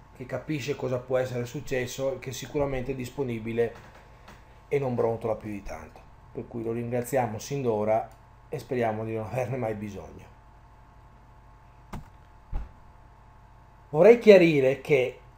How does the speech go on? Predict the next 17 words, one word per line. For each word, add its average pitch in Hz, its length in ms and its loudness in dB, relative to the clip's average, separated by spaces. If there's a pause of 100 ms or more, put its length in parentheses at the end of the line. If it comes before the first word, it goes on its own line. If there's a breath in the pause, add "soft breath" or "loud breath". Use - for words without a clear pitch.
qualsiasi 175 760 4
altra 175 360 8
opzione 139 600 2
che 190 240 4
dall'alto 170 680 8
sembra 160 440 0
fattibile 123 840 -6 (220)
riguardo 131 520 2
a 113 60 0
questo, 123 340 -10 (280)
questo 127 220 -8
atterraggio 123 560 0
qui, 101 360 -14 (840 soft breath)
in 185 100 2
realtà 214 380 10
una 156 180 6
volta, 170 680 8